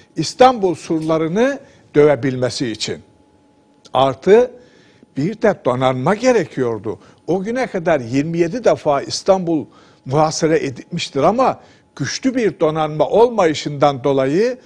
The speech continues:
İstanbul surlarının denize bakan kısımlarından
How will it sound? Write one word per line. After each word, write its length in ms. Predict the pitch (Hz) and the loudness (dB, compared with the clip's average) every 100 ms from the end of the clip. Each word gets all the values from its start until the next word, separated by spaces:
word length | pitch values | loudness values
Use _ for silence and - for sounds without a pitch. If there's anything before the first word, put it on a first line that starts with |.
| _ _ - | _ _ -14
İstanbul 580 | 120 - 240 285 285 233 | -8 4 4 4 0 0
surlarının 720 | - 165 165 156 151 147 117 120 | -2 0 2 0 0 -4 -2 2
denize 440 | 151 170 185 240 | 4 4 2 4
bakan 400 | 208 - 170 135 | 4 4 0 0
kısımlarından 1000 | - 165 160 151 156 151 131 180 240 262 | -4 -4 -4 2 2 2 2 4 4 2